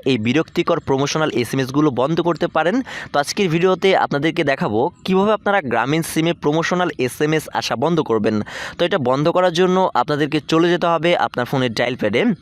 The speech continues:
ডায়াল প্যাডে আসার পর এখানে আপনাদেরকে ছোট্ট একটি কোড টাইপ করতে হবে।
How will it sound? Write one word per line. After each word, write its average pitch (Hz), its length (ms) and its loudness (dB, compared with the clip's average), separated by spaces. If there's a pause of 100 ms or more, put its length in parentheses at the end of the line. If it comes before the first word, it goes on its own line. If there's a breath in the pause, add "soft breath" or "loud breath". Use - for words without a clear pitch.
(380 loud breath)
ডায়াল 160 180 0
প্যাডে 214 320 2
আসার 156 300 0
পর 120 260 0 (100)
এখানে 190 280 2
আপনাদেরকে 196 420 0 (140)
ছোট্ট 220 200 0
একটি 196 280 -2
কোড 220 220 2
টাইপ 147 180 0
করতে 120 240 -2
হবে। 104 300 2